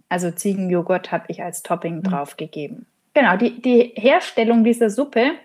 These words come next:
Speaker 1: ist denkbar einfach. Du nimmst die rote Beete, wäschst sie und schälst sie nicht, weil die rote Beete hat an sich eine sehr dünne Schale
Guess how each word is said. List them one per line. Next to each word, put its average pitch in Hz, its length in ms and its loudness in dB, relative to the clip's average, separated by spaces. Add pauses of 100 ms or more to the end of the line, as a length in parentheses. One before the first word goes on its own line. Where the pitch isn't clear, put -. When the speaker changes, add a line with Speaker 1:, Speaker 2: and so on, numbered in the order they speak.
(180)
Speaker 1:
ist 214 360 4 (400)
denkbar 190 600 -4
einfach. 170 600 -10 (380)
Du 233 100 4
nimmst 226 260 6
die 220 60 4
rote 214 320 2
Beete, 233 580 2
wäschst 196 460 -2
sie 302 200 -2 (720)
und 240 180 6
schälst 214 440 0
sie 233 80 2
nicht, 208 640 0 (400)
weil 190 480 4
die 240 160 2
rote 240 300 2
Beete 254 260 0
hat 247 160 -4
an 220 100 0
sich 254 220 -8
eine 220 200 0
sehr 254 340 2
dünne 247 360 6
Schale 160 560 -6